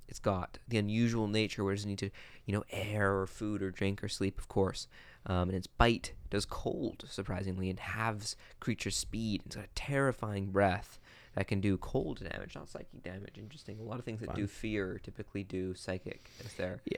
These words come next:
Speaker 2: I mean, it'd be
Speaker 1: targeted
Speaker 2: fun.
Speaker 1: thing,
Speaker 2: It'd be
Speaker 1: but
Speaker 2: fun in some ways in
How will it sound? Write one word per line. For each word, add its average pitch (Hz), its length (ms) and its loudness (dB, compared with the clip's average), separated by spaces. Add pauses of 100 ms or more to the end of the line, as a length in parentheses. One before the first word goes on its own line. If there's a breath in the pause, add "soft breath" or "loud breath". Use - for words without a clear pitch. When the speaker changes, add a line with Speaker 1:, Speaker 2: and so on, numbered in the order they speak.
Speaker 2:
I 123 80 6
mean, 135 180 6
it'd 92 60 2
be 113 60 4
Speaker 1:
targeted 90 240 6
Speaker 2:
fun. 131 180 6
Speaker 1:
thing, 127 80 4
Speaker 2:
It'd 117 140 2
be 127 80 6
Speaker 1:
but - 100 2
Speaker 2:
fun 135 140 6
in 127 80 4
some 117 200 4
ways 104 280 4
in 90 400 4